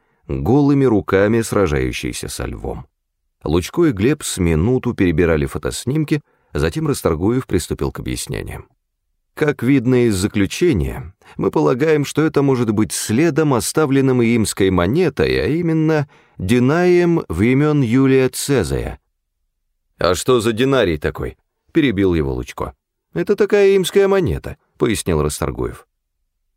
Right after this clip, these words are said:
«Из какого металла?» Капитан хотел знать только самое необходимое. «По-моему, из серебра»,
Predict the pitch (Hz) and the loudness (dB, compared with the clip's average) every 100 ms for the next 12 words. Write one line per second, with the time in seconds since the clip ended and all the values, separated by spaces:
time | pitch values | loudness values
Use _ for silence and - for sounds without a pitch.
0 | - 113 - 135 151 139 135 139 - 65 | -4 -2 2 0 2 2 2 0 -4 -6
1 | - - _ _ _ - 82 87 135 - | -8 -12 _ _ _ -2 0 2 0 0
2 | 107 92 64 78 127 - 113 - - - | 0 0 2 0 0 -2 -2 -4 -4 0
3 | 69 73 73 67 - - 57 50 127 - | 0 0 0 -2 -6 -8 -10 -10 -12 -16
4 | _ _ _ _ _ _ - 170 196 208 | _ _ _ _ _ _ -2 0 2 2
5 | 202 196 180 - - 180 180 120 67 62 | 4 4 2 -2 0 2 4 2 0 -6